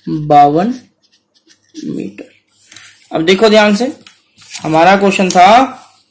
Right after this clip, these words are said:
कि इस तरन ताल की लंबाई व चौड़ाई ज्ञात कीजिए।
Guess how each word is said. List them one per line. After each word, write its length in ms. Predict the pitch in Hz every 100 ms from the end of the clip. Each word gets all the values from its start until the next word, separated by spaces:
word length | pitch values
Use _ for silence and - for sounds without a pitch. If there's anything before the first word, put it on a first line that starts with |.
| _ - - -
कि 220 | - 196
इस 140 | 196 190
तरन 280 | 185 202 196
ताल 280 | 190 185 185
की 480 | 208 233 262 262 _ _
लंबाई 500 | 160 165 175 180 196
व 140 | 214 214
चौड़ाई 340 | 208 190 185
ज्ञात 300 | 185 196 190
कीजिए। 360 | 196 190 214